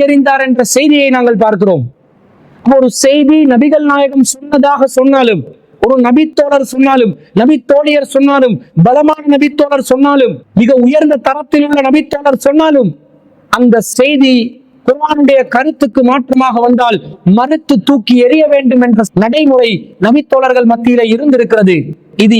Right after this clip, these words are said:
இன்றைக்கு நேத்து இருபத்தஞ்சு, முப்பது வருஷ காலமா வந்ததல்ல, அந்த காலம் முதல் இது இருக்கிறது. இந்த அடிப்படையில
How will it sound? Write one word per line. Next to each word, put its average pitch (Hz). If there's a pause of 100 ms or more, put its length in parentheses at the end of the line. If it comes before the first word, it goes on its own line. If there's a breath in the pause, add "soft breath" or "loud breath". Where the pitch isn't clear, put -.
இன்றைக்கு 262
நேத்து 247
இருபத்தஞ்சு, 254
முப்பது 233
வருஷ 226
காலமா 208
வந்ததல்ல, 185 (380)
அந்த 247 (140)
காலம் 285
முதல் 302
இது 226
இருக்கிறது. 190 (580)
இந்த 233
அடிப்படையில 226